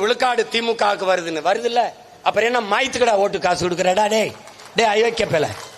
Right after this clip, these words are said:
அப்புறம் புடுங்கிறதுக்காடா காசு கொடுக்குறடா? ஏண்டா, நாற்பது விழுக்காடு வர்றேன்னு சொன்ன பிறகு நீ ஓட்டு காசு கொடுக்குற, அந்த சர்வே எடுத்தவனுக்கு காசு கொடுக்காம எடுத்திருப்பானாடா அவன்? அவன் கை காசு போட்டு சர்வே எடுக்க வேணா பண்ணையார் மகனாடா, இல்ல ஜமீன் திவானாடா?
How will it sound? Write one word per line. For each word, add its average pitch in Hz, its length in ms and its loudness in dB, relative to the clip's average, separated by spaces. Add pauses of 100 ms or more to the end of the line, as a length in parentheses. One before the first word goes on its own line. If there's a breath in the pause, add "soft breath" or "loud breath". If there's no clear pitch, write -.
(640)
அப்புறம் 220 260 2
புடுங்கிறதுக்காடா 247 600 2
காசு 202 180 -2
கொடுக்குறடா? 226 420 2 (1700)
ஏண்டா, 247 160 2 (160)
நாற்பது 262 440 0
விழுக்காடு 262 360 0 (120)
வர்றேன்னு 254 360 0
சொன்ன 240 260 2
பிறகு 240 180 2 (120)
நீ 240 80 0 (160)
ஓட்டு 240 260 0
காசு 208 200 0
கொடுக்குற, 160 280 2 (520 loud breath)
அந்த 214 120 2 (120)
சர்வே 247 300 2
எடுத்தவனுக்கு 233 420 0
காசு 220 240 0
கொடுக்காம 233 320 2
எடுத்திருப்பானாடா 185 580 2
அவன்? 233 180 0 (800 loud breath)
அவன் 208 240 2
கை 226 80 2 (100)
காசு 262 240 0
போட்டு 220 240 2
சர்வே 220 260 2
எடுக்க 208 180 2
வேணா 208 140 0 (100)
பண்ணையார் 214 380 2
மகனாடா, 208 360 2 (500 loud breath)
இல்ல 214 120 4 (100)
ஜமீன் 240 360 0
திவானாடா? 226 460 2